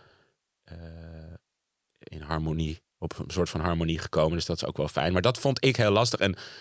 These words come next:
toen dat, eh, bij ons ook, eh, gebeurde, eh, ja, dan, dan was ik ook heel erg teleurgesteld in mezelf dat het me niet gelukt was om een, eh, eh, om een relatie f-,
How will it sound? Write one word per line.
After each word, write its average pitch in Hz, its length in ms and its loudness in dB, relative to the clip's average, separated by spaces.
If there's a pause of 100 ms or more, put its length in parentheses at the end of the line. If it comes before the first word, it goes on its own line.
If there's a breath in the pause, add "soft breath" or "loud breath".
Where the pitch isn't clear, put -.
(280 loud breath)
toen 107 180 6
dat, 98 500 2
eh, 90 400 2
bij 85 140 4
ons - 440 0 (580)
ook, 98 420 0 (600)
eh, 80 840 0
gebeurde, 85 680 4 (1400 soft breath)
eh, 85 120 -6
ja, 85 120 0
dan, 76 240 -2
dan - 140 -4
was 85 260 -2
ik - 260 -4
ook 95 180 4
heel 98 120 4
erg 90 120 0
teleurgesteld 92 500 2
in 87 60 -4
mezelf 90 260 2
dat 95 120 2
het 90 100 0
me 90 60 0
niet 98 200 2
gelukt 95 300 2
was 92 260 2
om 87 200 0
een, 85 260 0
eh, 85 380 -2 (140)
eh, 85 540 -6 (540)
om 87 180 -2
een 85 60 2
relatie 95 380 4
f-, - 120 -6